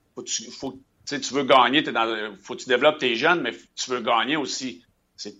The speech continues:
c'est différent de la Ligue nationale, parce que c'est, la Ligue nationale, c'est le résultat qui compte. Tandis que nous, faut que tu les développes. Mais je vois un petit peu de similitude avec les quinze ans, où ce que c'est un nouveau rôle, faut qu'ils apprennent à se sortir de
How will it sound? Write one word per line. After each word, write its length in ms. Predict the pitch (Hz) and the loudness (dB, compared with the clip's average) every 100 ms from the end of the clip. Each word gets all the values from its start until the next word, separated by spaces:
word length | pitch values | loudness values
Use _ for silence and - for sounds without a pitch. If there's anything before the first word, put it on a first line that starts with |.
| - | -6
c'est 180 | - | -4
différent 360 | 120 - 127 147 | -2 4 6 8
de 60 | 151 | 8
la 80 | |
Ligue 140 | 135 135 | 4 0
nationale, 400 | 117 110 135 151 | -6 -4 -2 -2
parce 180 | 110 - | -4 -10
que 80 | 110 | -10
c'est, 100 | 104 | -8
la 100 | 107 | -8
Ligue 200 | 120 131 | -6 -8
nationale, 460 | 120 117 113 147 | -8 -8 -4 -4
c'est 120 | 139 113 | -4 -10
le 80 | |
résultat 400 | 107 110 98 - | -10 -10 -12 -12
qui 140 | 113 - | -12 -8
compte. 280 | 127 160 170 - _ _ | -4 -2 -4 -14 _ _
Tandis 200 | 95 113 | -12 -10
que 80 | - | -6
nous, 120 | 127 151 | -4 -6
faut 120 | - | -8
que 60 | 123 | -8
tu 60 | |
les 60 | 120 | -6
développes. 340 | 113 113 156 | -4 0 0
Mais 100 | 131 | -2
je 80 | 113 | -8
vois 140 | 113 175 | -4 -2
un 40 | |
petit 160 | 170 - | -2 -4
peu 100 | - | -4
de 40 | |
similitude 580 | - 139 135 127 170 175 | -4 -4 -4 -4 -2 0
avec 240 | 131 127 | 0 0
les 160 | 123 123 | -4 -6
quinze 280 | 131 127 123 | -2 -2 0
ans, 140 | 160 | -2
où 60 | 170 | -4
ce 80 | - | -4
que 220 | 143 160 - _ _ | -2 -2 -6 _ _
c'est 140 | - 117 | -14 -8
un 100 | 117 | -6
nouveau 320 | 139 165 170 | -2 2 4
rôle, 340 | 156 156 160 | 6 6 4
faut 160 | 160 - | -4 -10
qu'ils 140 | - | -8
apprennent 260 | 131 127 156 | -8 -6 -6
à 60 | 147 | -6
se 80 | - | -6
sortir 380 | 143 - 165 156 | -8 -8 -10 -8
de 240 | 135 127 | -6 -6